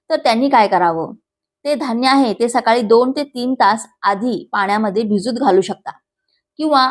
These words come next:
आदल्या रात्री पाण्यामध्ये भिजू घातलं तरीही चालेल. आणि घटस्थापनेच्या वेळी ते धान्य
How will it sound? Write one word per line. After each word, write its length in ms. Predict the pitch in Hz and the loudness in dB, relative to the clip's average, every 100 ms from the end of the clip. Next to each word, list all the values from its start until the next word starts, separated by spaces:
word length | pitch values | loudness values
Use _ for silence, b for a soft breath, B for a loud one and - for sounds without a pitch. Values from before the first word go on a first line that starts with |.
| - | 0
आदल्या 360 | 214 185 254 285 | -2 2 4 4
रात्री 260 | 254 240 | 2 -2
पाण्यामध्ये 480 | 247 208 208 208 226 | 0 0 0 -2 -2
भिजू 260 | 240 202 226 | 0 0 2
घातलं 380 | 214 185 196 262 - | 0 0 -4 -4 -4
तरीही 340 | 196 202 247 | -4 -2 -4
चालेल. 340 | 269 185 160 - _ _ _ _ - | -2 -2 -2 -10 _ _ _ _ -8
आणि 240 | 269 262 220 | -4 -4 -4
घटस्थापनेच्या 880 | 208 202 269 359 247 233 214 233 226 | -4 0 0 2 0 0 -4 0 4
वेळी 280 | 240 185 | 4 4
ते 140 | - 214 | 0 -6
धान्य 400 | 233 220 214 | -4 -2 -2